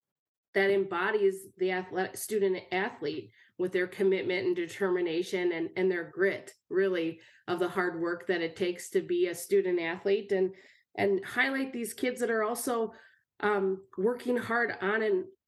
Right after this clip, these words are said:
in school and on the field, but at home too. Their responsibilities, um, their work ethic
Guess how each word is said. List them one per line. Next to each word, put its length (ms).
in 200
school 640
and 220
on 200
the 80
field, 420
but 140
at 120
home 400
too. 400
Their 120
responsibilities, 1200
um, 500
their 140
work 360
ethic 500